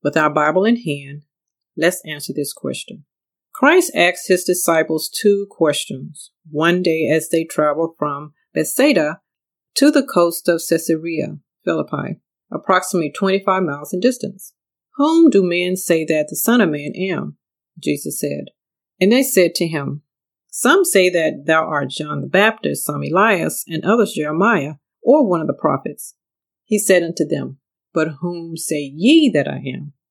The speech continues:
This is Matthew sixteen thirteen through fifteen. This discussion is one we must enter into because how we answer this question says a lot about how we are responding to life events.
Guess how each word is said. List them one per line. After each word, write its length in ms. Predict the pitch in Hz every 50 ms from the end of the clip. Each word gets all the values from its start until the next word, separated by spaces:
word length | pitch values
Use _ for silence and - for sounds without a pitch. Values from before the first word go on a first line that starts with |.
| _ _ _ _ _ -
This 160 | - 180 - 180
is 100 | 175 180
Matthew 300 | 170 160 160 160 175 156
sixteen 540 | - - 170 160 - - - 156 151 156 -
thirteen 480 | 151 151 151 151 - 160 151 147 147
through 180 | - - 147 143 -
fifteen. 480 | - 151 - - - 156 143 147 143 135 _ _ _ _ _ _ _ _ _ _ -
This 200 | 262 320 359 -
discussion 600 | - 294 269 - - - 175 190 - - 185 165
is 120 | 147 -
one 400 | 160 156 156 165 170 170 170 165
we 160 | 147 160 165 165
must 400 | 151 147 147 147 139 - - - -
enter 300 | 151 151 147 - 160 151
into 400 | 143 139 147 - - - 147 139 135
because 680 | 151 151 - - - 277 294 240 - - - - - - -
how 180 | - 202 202 202
we 200 | 190 202 175 -
answer 420 | 175 185 208 226 247 240 - 190
this 220 | 156 151 151 - -
question 480 | - - 147 143 147 - - 160 156
says 380 | - - 165 151 147 147 - _ -
a 80 | 139
lot 300 | 139 147 196 226 262 247
about 360 | 196 156 156 143 143 147 - -
how 180 | 170 156 151 147
we 220 | 160 175 180 - -
are 240 | 160 156 151 147 151
responding 680 | 156 147 - - - - 180 180 180 156 151 147 147
to 120 | - 165 156 160
life 240 | 147 139 135 139 -
events. 560 | 156 147 165 175 143 - - - - -